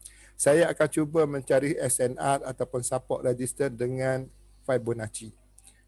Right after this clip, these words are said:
Alright, contoh, kalau saya lihat di sini,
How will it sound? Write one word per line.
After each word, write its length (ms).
Alright, 400
contoh, 560
kalau 240
saya 160
lihat 320
di 80
sini, 320